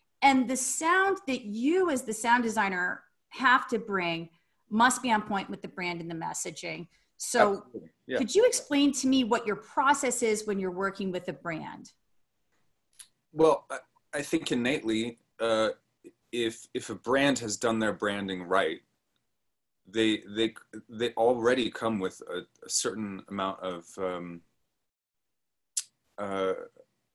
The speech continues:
Speaker 2: qualities or expectations that maybe the consumer or the viewer or the, uh, the buyers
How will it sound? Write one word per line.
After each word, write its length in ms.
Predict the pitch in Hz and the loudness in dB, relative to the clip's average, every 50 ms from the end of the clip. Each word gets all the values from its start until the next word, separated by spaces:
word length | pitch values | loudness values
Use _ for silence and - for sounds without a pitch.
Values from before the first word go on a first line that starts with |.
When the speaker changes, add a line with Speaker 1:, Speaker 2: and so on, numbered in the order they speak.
| _ _ _ _ _ _ | _ _ _ _ _ _
Speaker 2:
qualities 580 | - - - 135 123 123 123 117 107 101 95 - | -8 -2 4 4 6 6 6 4 2 2 0 -2
or 100 | 101 - - | -2 -2 -4
expectations 880 | 104 - - - 113 - - - - 107 101 - - 98 90 87 - | -4 -4 -4 -2 -2 -2 -2 -4 -6 -6 -4 -4 -6 -8 -8 -8 -8
that 160 | - 90 85 | -8 -8 -8
maybe 380 | 85 90 90 85 90 87 82 82 _ _ _ _ _ _ _ 92 | -8 -8 -8 -8 -8 -8 -10 -12 _ _ _ _ _ _ _ -10
the 140 | 92 92 - | -8 -8 -6
consumer 560 | - 190 - - - 143 135 123 110 104 95 | -6 -4 -4 -2 0 0 0 0 0 -2 -2
or 160 | - 90 92 | -2 -4 -6
the 140 | 85 90 85 - 90 87 | -6 -6 -10 -12 -12 -8
viewer 560 | 104 113 120 117 110 104 95 92 90 90 - | -6 -4 -2 0 2 4 4 4 2 2 -2
or 220 | - 95 92 90 87 85 _ - 87 - | -4 -4 -4 -4 -6 -8 _ -20 -18 -12
the, 300 | 98 95 90 90 87 85 _ _ _ - - - - _ _ _ _ _ _ - | -8 -8 -8 -8 -8 -12 _ _ _ -20 -20 -20 -20 _ _ _ _ _ _ -6
uh, 280 | 95 90 87 87 85 - - - 92 - | -4 -4 -4 -4 -4 -6 -6 -8 -10 -8
the 100 | - 101 | -10 -8
buyers 920 | 95 - 113 107 113 113 110 107 101 95 87 85 85 - - - - - | -2 2 4 6 6 6 6 4 4 2 0 0 -2 -4 -4 -4 -6 -8